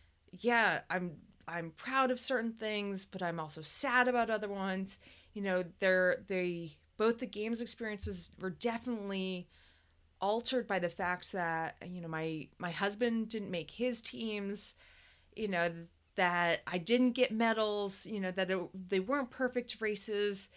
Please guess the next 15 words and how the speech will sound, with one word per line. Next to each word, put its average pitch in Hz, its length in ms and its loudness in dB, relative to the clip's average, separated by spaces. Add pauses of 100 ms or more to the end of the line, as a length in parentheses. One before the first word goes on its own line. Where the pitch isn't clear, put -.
(380)
that, 196 360 6
uh, 170 320 2 (440)
you 269 80 -4
know, 262 40 6
so 254 160 4
you 262 160 0
end 339 180 0
up 311 100 0
with 277 120 -2
these, 196 320 -4
this 190 300 -4
total 294 420 -2
mix 220 340 -2
of 196 100 -8
emotions 185 760 -8